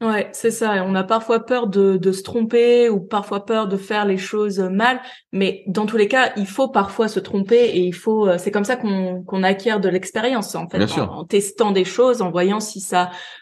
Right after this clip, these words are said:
Speaker 1: fonctionne sur nous ou pas. Et il faut savoir que, bah, des choses qui fonctionneront, euh, sur Rudy ne fonctionneront pas, euh,
Speaker 2: Ouais,
Speaker 1: sur
Speaker 2: ouais,
Speaker 1: moi
Speaker 2: bien
Speaker 1: ou
Speaker 2: sûr.
Speaker 1: même sur une autre
Speaker 2: Il y a, il y a, il y a
Speaker 1: femme.
Speaker 2: des bases, mais après,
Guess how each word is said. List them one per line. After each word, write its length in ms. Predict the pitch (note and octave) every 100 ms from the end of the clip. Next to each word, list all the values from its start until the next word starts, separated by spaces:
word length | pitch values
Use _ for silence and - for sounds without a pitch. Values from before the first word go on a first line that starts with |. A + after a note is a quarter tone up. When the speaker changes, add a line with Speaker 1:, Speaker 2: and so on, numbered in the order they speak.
| _
Speaker 1:
fonctionne 320 | A#3 A3+ A3+
sur 200 | G#3+ A3+ G#3+
nous 100 | G#3+
ou 100 | G3
pas. 300 | A3+ C4 - - -
Et 40 |
il 60 | F3+
faut 60 | F#3+
savoir 360 | F#3+ A3 A#3
que, 220 | - G#3 G3
bah, 200 | E3+ E3+
des 100 | F3+
choses 220 | A#3 A3+
qui 140 | -
fonctionneront, 680 | - F#3 - F#3+ F#3 G3 G3+
euh, 120 | F3+
sur 200 | E3+ F#3 F#3+
Rudy 260 | F3+ A3
ne 120 | G#3+
fonctionneront 580 | F#3+ F#3 - F3+ F3 F3
pas, 240 | E3+ G3 F#3+
euh, 120 | C3+
Speaker 2:
Ouais, 60 |
Speaker 1:
sur 120 | B2 G#3
Speaker 2:
ouais, 160 | G3+
Speaker 1:
moi 280 | F#3 A#3 B3
Speaker 2:
bien 80 | G#3+
Speaker 1:
ou 40 |
Speaker 2:
sûr. 80 | E3
Speaker 1:
même 160 | G#3+ G#3
sur 200 | G3 F#3
une 100 | F#3+
autre 300 | F#3+ F#3 F3+
Speaker 2:
Il 60 |
y 40 | F3+
a, 40 |
il 60 | B2+
y 40 |
a, 40 | C#3+
il 60 |
y 60 | B2+
a 20 |
Speaker 1:
femme. 80 | C3+
Speaker 2:
des 100 | B2
bases, 320 | B2 D3+ C#3
mais 100 | A2+
après, 380 | A2 - C3 C#3